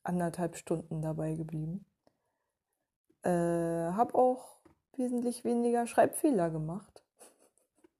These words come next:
Es hilft schon, wenn man sich da ein bisschen länger dran sitzt. <laughs> Ähm, mach ich ja auch so ziellos vor mich hin. <laughs>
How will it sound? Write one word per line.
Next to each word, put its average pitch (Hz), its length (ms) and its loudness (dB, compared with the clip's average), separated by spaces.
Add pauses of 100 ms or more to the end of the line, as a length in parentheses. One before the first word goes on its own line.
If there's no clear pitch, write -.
(1160)
Es - 100 -16
hilft - 320 2
schon, 170 260 4
wenn 165 140 -2
man 165 180 -6
sich 170 180 -10
da 185 120 -4
ein 170 160 -4
bisschen 196 560 -6
länger 202 320 -4
dran 147 320 -8
sitzt. - 440 -12 (460)
<laughs> 226 60 0 (1500)
Ähm, 170 680 0 (140)
mach - 160 -6
ich - 120 -6
ja 135 100 4
auch - 180 2
so 151 280 -6
ziellos 160 540 -4
vor 160 200 -6
mich 160 200 -8
hin. 185 260 -6 (400)
<laughs> 320 640 6